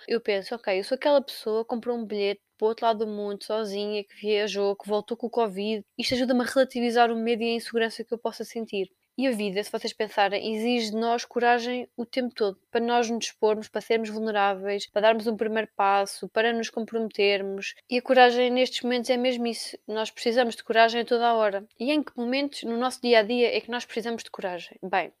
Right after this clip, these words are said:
para nos despedirmos daquele emprego que nos coloca doentes, para convidarmos o crush, a pessoa para quem nós estamos interessados,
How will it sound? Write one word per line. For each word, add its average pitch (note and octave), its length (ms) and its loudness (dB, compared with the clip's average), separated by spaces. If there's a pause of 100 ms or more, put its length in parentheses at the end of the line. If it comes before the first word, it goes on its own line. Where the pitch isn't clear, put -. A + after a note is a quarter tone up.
(100)
para C#4+ 160 6
nos D4+ 140 2
despedirmos B3 440 0
daquele A3+ 280 0
emprego G#3+ 320 0
que - 40 -14
nos F#3+ 80 -10
coloca F#3+ 320 -2
doentes, B3+ 920 -4
para B3 200 2
convidarmos A#3 520 2
o A3 80 -4
crush, A3 480 2
a - 20 -16
pessoa A3 160 -2
para G#3 160 -4
quem A3 120 -2
nós G#3+ 100 -4
estamos G#3+ 180 -6
interessados, G#3 460 -4